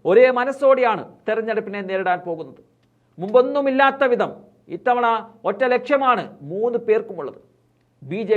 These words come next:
പിയെ ഭരണത്തിൽ നിന്നും പുറത്താക്കുക. അതുകൊണ്ട് പല വിട്ടുവീഴ്ചകൾക്കും പാർട്ടി തയ്യാറായേക്കും. ബി ജെ പിക്കും സ്ഥിതി അത്ര പന്തിയല്ല. മുന്നണിക്കുള്ളിൽ ഭിന്നത രൂക്ഷമാണ്. അജിത് പവാറിനെ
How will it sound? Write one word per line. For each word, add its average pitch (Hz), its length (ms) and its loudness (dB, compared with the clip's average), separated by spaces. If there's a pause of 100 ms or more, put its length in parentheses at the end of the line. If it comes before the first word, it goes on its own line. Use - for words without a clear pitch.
പിയെ 202 140 -2 (100)
ഭരണത്തിൽ 202 360 -4
നിന്നും 190 220 -12
പുറത്താക്കുക. 165 480 -10 (680)
അതുകൊണ്ട് 208 320 -2 (360)
പല 247 240 6
വിട്ടുവീഴ്ചകൾക്കും 269 800 -2
പാർട്ടി 233 300 0
തയ്യാറായേക്കും. 170 520 -6 (560)
ബി 185 180 -4
ജെ 240 140 6
പിക്കും 247 300 -6
സ്ഥിതി 240 240 -8
അത്ര 240 140 -4 (100)
പന്തിയല്ല. 214 380 -4 (640)
മുന്നണിക്കുള്ളിൽ 269 540 0 (120)
ഭിന്നത 247 320 -2
രൂക്ഷമാണ്. 220 420 -2 (460)
അജിത് 240 260 0
പവാറിനെ 262 340 0